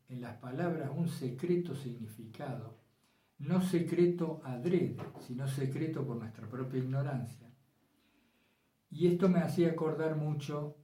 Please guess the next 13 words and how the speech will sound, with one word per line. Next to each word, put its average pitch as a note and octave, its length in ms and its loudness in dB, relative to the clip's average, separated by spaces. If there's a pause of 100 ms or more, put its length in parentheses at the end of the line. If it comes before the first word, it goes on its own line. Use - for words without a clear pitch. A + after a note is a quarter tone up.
(300)
del B2 300 -6
mensaje C3 480 -4
bíblico, C3 640 0 (1120)
cuando A#2+ 320 -4
se B2+ 160 -4
le A#2+ 180 0
dio C#3 300 0
al C3+ 260 2
hombre B2+ 580 -2
el A#2 120 -6
poder B2+ 480 -2
de B2 120 -2
nombrar A2 680 -6